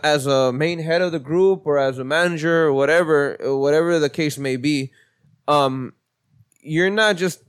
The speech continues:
thinking about, "Okay, what's gonna be best for me?" Simplemente, "What's gonna be best for the whole group?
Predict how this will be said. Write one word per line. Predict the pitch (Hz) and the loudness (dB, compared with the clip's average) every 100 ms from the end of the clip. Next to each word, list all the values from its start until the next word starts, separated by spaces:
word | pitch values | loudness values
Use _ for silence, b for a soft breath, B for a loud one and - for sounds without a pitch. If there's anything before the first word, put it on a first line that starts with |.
| _ | _
thinking | 190 180 180 | -2 0 0
about, | 139 147 143 - | 2 2 2 2
"Okay, | 156 147 156 | -2 0 0
what's | 147 147 | 2 0
gonna | 190 | 0
be | 170 | -2
best | 156 160 151 | 0 0 -2
for | - | -4
me?" | 143 151 127 135 _ _ _ | -4 -2 -4 -8 _ _ _
Simplemente, | - 165 147 156 151 160 | -6 -4 0 -2 0 0
"What's | 151 143 | 0 0
gonna | 170 | -2
be | 160 | -2
best | 147 160 156 - | 0 0 0 -4
for | 156 | -2
the | 139 | 0
whole | 135 147 | 2 2
group? | 139 139 156 - | 2 0 0 0